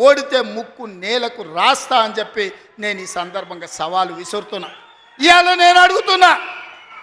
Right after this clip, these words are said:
మాకు అవకాశం వచ్చింది, మా జిల్లాకు అవకాశం వచ్చింది, మేము ఎవరినో అడుక్కోవడం, ఎవరి ముందల్లో చేయి దాచడం కాదు.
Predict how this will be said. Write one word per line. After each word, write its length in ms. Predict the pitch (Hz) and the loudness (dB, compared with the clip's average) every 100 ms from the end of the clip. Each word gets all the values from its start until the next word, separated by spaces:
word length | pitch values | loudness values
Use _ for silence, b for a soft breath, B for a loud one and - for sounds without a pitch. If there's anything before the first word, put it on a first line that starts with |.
| - - | -20 0
మాకు 260 | 359 370 359 359 | 6 6 6 4
అవకాశం 380 | 370 370 359 370 | 6 4 4 2
వచ్చింది, 280 | 370 381 370 | 2 0 4
మా 80 | 359 349 | 4 2
జిల్లాకు 340 | 359 370 359 370 | 4 6 8 6
అవకాశం 360 | 370 381 370 359 | 8 6 4 2
వచ్చింది, 340 | 370 370 370 285 - B B | 2 2 2 0 -2 B B
మేము 180 | 349 370 330 | 4 6 6
ఎవరినో 300 | 359 370 381 359 | 6 4 6 4
అడుక్కోవడం, 440 | 370 370 370 359 339 | 2 4 4 6 4
ఎవరి 160 | 349 349 | 2 2
ముందల్లో 300 | 349 339 330 311 | 2 2 2 0
చేయి 160 | 320 311 | -2 2
దాచడం 400 | 294 330 277 302 285 | 2 2 0 -4 4
కాదు. 240 | 370 415 | 6 8